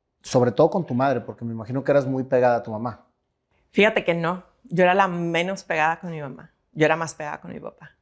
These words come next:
Speaker 2: Yo era la consentida de mi papá.
Speaker 1: Pero obviamente te pegó mucho la muerte de tu mamá.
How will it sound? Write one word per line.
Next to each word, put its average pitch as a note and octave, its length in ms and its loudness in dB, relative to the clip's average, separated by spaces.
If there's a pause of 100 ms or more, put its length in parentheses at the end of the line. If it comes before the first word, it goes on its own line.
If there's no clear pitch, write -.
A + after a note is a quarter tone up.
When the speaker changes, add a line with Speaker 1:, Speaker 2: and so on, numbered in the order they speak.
(200)
Speaker 2:
Yo D#3+ 120 0
era D#3+ 120 4
la E3+ 120 2
consentida D3+ 580 -6
de D#3 40 -14
mi D3 120 -16
papá. - 360 -20 (800)
Speaker 1:
Pero A#2+ 200 2
obviamente B2 380 -2
te A2 100 -6
pegó A2 220 -6
mucho A2+ 260 -10
la A2+ 100 -6
muerte A2 280 -8
de G2+ 60 -12
tu A2+ 80 -10
mamá. C3 280 -10